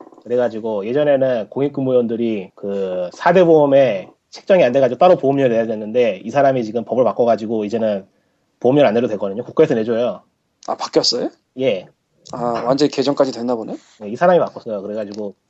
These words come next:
Speaker 1: 그것도 꽤 크건-, 크다면 큰 건데, 그것도 뭐 저기 저 팟캐스트에서만 <laughs> 얘기하고 그 외에는 아무런 얘기도 없던 것 같아요.
Speaker 2: 아,
Speaker 1: 공익은
Speaker 2: 그분이
Speaker 1: 제가
Speaker 2: 저기 어, 저쪽 어딘가 팟캐스트에 출연한다 그랬지?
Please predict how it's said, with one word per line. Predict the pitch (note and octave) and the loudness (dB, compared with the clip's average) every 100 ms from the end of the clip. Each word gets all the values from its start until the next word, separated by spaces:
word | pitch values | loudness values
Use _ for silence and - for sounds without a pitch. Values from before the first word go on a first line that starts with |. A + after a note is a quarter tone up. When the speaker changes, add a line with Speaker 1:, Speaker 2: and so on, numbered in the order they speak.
| _ | _
Speaker 1:
그것도 | F3+ F3+ | -4 -2
꽤 | G3 | -2
크건-, | - - C4+ B3+ G#3 | -4 0 2 2 0
크다면 | - C4+ A#3+ | 2 4 4
큰 | A#3+ A#3+ | 2 0
건데, | A3 G#3+ G#3+ C#3 F#2 - | 2 4 6 4 2 -8
그것도 | D3+ F#3+ F3 | -8 -6 0
뭐 | D#3+ C#3+ | 2 2
저기 | C3 B2+ B2 | 2 -2 -2
저 | B2 | -8
팟캐스트에서만 | F#3+ - G#3 F3+ E3 C#3+ | -8 -6 -2 0 0 0
<laughs> | A2+ | 0
얘기하고 | A2+ - C#3 C3+ D3+ C3+ - _ | -2 0 0 2 0 -2 -6 _
그 | - E3 | 0 2
외에는 | C3 C3+ C#3 C#3 | 4 2 0 0
아무런 | A2+ D3+ C#3+ | 0 0 0
얘기도 | A2+ | 0
없던 | G#2 A2+ | -4 -6
것 | A2+ | -6
같아요. | F#2+ - F2 - | -8 -10 -20 -6
Speaker 2:
아, | - D3 D3 C#3+ - | 0 2 4 0 2
Speaker 1:
공익은 | F3+ F3+ | 4 4
Speaker 2:
그분이 | |
Speaker 1:
제가 | D#3 D#3 E3 | 6 6 6
Speaker 2:
저기 | D#3 C3+ C3 A#2+ - - _ - | 2 0 -6 -12 -18 -20 _ -14
어, | C3 - _ _ _ _ | -14 -16 _ _ _ _
저쪽 | - C3+ C3 D3 - | -12 -10 -6 -6 -6
어딘가 | C3 C#3 C3+ | -10 -6 -6
팟캐스트에 | - D#3+ G#3+ - D#3 | -6 -10 -10 -12 -12
출연한다 | B2+ F3+ F#3 E3 B2+ | -14 -10 -10 -8 -12
그랬지? | A2+ - B3 | -16 -20 -20